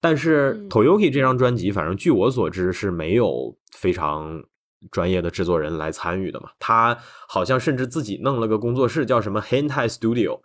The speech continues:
Speaker 1: Hentai 就是日语里头那个变态嘛。
Speaker 2: <laughs>
Speaker 1: 对，
Speaker 2: 嗯。
Speaker 1: 就是你，你真的是，你从头到尾你很难感受说他弄的这一套东西到底在，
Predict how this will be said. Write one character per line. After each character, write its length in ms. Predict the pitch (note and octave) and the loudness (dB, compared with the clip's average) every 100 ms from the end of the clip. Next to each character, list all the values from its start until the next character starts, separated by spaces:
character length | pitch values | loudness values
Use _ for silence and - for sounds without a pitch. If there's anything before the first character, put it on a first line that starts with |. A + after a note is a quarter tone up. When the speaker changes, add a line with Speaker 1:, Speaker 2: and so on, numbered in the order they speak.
| _ | _
Speaker 1:
Hentai 360 | - D#3 E3 C3+ | 0 2 2 0
就 100 | B2 | 0
是 100 | B2 | 0
日 200 | B2+ F3+ | 0 -2
语 100 | G2 | -2
里 100 | G#2 | -4
头 120 | F2+ | -6
那 60 | F2 | -10
个 60 | |
变 140 | F#2 - | -8 -6
态 200 | B3+ C3 | -6 -8
嘛。 100 | F2 _ _ - G#3+ - G#3+ - - | -12 _ _ -20 -18 -12 -12 -12 -20
Speaker 2:
<laughs> 760 | _ _ _ _ _ _ _ - | _ _ _ _ _ _ _ -16
Speaker 1:
对， 180 | G#2+ G2 - | -4 -4 -4
Speaker 2:
嗯。 80 | |
Speaker 1:
就 120 | F#3 A#2+ | -4 -2
是 120 | B2+ - | -2 -6
你， 160 | - C3+ | -2 0
你 200 | C3 C3+ | 2 0
真 200 | B2 A3 | 2 2
的 120 | A#3 | 2
是， 100 | F3 | 0
你 240 | D#3+ A2 D3 | 0 -2 -4
从 240 | - D#3+ | -2 0
头 100 | F3+ | 2
到 140 | E3 | 2
尾 140 | D3 A#2+ | 2 0
你 100 | B2 | -2
很 160 | A#2+ | -4
难 320 | F2 E2+ C3+ - _ _ _ | -4 -2 -4 -6 _ _ _
感 220 | G#2+ G#2+ | -2 2
受 160 | A#2+ A2+ | 2 4
说 120 | A2+ | 4
他 300 | A2+ A2 A#2 - - | 2 2 2 0 2
弄 200 | D#3 A2+ | 4 4
的 60 | |
这 80 | A2 | 4
一 80 | A#2 | 2
套 160 | A#2 | 4
东 180 | A2 A2+ | 2 2
西 80 | A2 | 0
到 200 | A2+ D#3 | 4 2
底 180 | G2+ - | 2 -2
在， 260 | - G#2 | 2 2